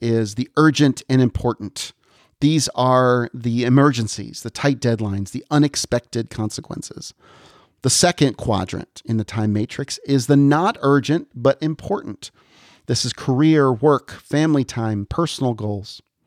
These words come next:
The third quadrant is not important but urgent. These are distractions, electronic notifications for email or apps,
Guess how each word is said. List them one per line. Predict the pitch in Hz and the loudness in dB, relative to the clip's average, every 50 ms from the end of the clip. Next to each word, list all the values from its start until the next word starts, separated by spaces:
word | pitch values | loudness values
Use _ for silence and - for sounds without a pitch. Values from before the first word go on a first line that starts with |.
| _ _ _ - - - - | _ _ _ -20 -20 -10 -6
The | - 127 | -2 2
third | - 160 175 185 - | 4 4 4 2 2
quadrant | - 143 127 123 123 - 139 143 175 311 - _ _ _ _ _ _ _ | 2 4 4 4 4 4 2 2 0 0 -4 _ _ _ _ _ _ _
is | - 135 127 117 | 0 0 2 4
not | 139 135 135 135 143 147 | 6 6 6 6 4 4
important | 151 143 - 135 131 120 - 139 139 | 2 0 -2 -2 -4 -4 -4 -6 -4
but | - 127 113 - _ | -2 -4 -4 -2 _
urgent. | - 156 160 156 120 120 101 - - _ _ | 0 2 2 2 2 0 -2 -4 -6 _ _
These | - 127 123 110 | -4 -2 -2 0
are | 113 107 | 0 -2
distractions, | 101 - - - - - 147 139 131 - - - 117 107 98 101 - - - - - - - - _ _ - | -2 -4 -6 -6 -4 -2 -2 -2 -2 -4 -6 -6 -4 -4 -6 -8 -10 -12 -16 -18 -20 -20 -20 -20 _ _ -8
electronic | 110 110 107 98 - - - 120 113 110 110 - | -4 -4 -4 -4 -4 -6 -4 -2 -2 -2 -2 -2
notifications | 127 131 131 131 - 156 - 196 240 277 - - 156 127 107 101 101 - - | 0 0 2 2 0 2 2 2 2 2 2 2 2 2 2 0 -4 -8 -10
for | - - - - - | -10 -8 -8 -6 -2
email | 165 170 165 151 135 120 113 107 | 2 2 4 4 4 4 2 2
or | 113 104 - | 0 -2 -2
apps, | - 147 151 139 117 - - - - - | 0 0 0 0 0 -2 -4 -6 -6 -6